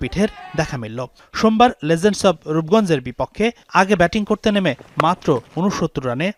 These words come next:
all out হয় শাইনপুকুর ক্রিকেট ক্লাব। দুই স্পিনার তানভীর ও শেখ মেহেদী মিলে নিয়েছেন পাঁচ উইকেট। তবে সত্তর রানের টার্গেট তাড়া করতে নেমে কোনো উইকেট না হারিয়ে তানজিদ তামিমের পঁয়ত্রিশ আর সাইফ হাসানের ঊনচল্লিশ রানের ইনিংসে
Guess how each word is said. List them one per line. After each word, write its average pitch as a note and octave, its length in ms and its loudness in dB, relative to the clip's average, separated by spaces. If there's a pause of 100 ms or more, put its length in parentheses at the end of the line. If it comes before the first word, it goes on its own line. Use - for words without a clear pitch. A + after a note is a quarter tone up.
(120)
all C#3+ 140 0
out C3+ 160 -2
হয় G3+ 140 0 (320)
শাইনপুকুর F3+ 640 -4
ক্রিকেট B2+ 320 -10
ক্লাব। B2+ 160 -10 (100)
দুই A3 200 4
স্পিনার D3+ 280 -2 (120)
তানভীর E3 380 2
ও - 20 0 (100)
শেখ F#3+ 160 -4 (100)
মেহেদী D#3+ 300 -2
মিলে C3 240 -4
নিয়েছেন B2+ 300 -4 (180)
পাঁচ C#3 240 -4
উইকেট। - 280 -14 (340)
তবে G#3+ 220 4
সত্তর G#3+ 300 0
রানের B3 280 0
টার্গেট G#3+ 260 0 (120)
তাড়া D#3 240 0
করতে G#3 240 0
নেমে G#3+ 160 -2 (100)
কোনো F3 140 0 (100)
উইকেট D3 300 -4 (180)
না D3 160 0
হারিয়ে F3 280 2 (300)
তানজিদ E3+ 360 2
তামিমের C#3+ 380 0 (180)
পঁয়ত্রিশ D3 400 0 (140)
আর C3+ 60 0 (320)
সাইফ G3+ 280 0
হাসানের F#3 340 -2 (180)
ঊনচল্লিশ F#3+ 500 2
রানের C3 280 -6
ইনিংসে F#3 320 -2